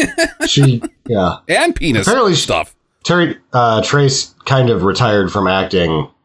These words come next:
Speaker 1: and started teaching it and has taught writing and acting at, uh, L A Performing Arts and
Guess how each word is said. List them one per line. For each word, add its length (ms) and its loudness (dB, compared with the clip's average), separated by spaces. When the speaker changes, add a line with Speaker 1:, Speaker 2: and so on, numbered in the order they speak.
Speaker 1:
and 400 0
started 340 0
teaching 380 0
it 320 -2
and 300 -4
has 240 -6
taught 280 -4
writing 280 0
and 80 0
acting 360 -2
at, 220 -4
uh, 340 -2
L 100 0
A 100 2
Performing 500 -2
Arts 340 -2
and 520 -4